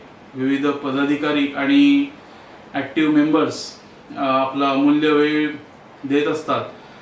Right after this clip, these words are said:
आणि त्यासाठी सर्वांचे, अ, माझ्यातर्फे आणि माझ्या एकोणीसशे एकोणनव्वद बॅचच्या माझ्या बॅचमेट्सतर्फे मनपूर्वक आभार.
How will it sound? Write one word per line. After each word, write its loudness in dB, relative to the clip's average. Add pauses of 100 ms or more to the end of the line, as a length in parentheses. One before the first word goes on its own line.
(240)
आणि 0
त्यासाठी -2 (240)
सर्वांचे, 0 (140)
अ, -6
माझ्यातर्फे -4
आणि 4
माझ्या -2
एकोणीसशे -2
एकोणनव्वद 0
बॅचच्या -4
माझ्या -2
बॅचमेट्सतर्फे -2
मनपूर्वक 0
आभार. -4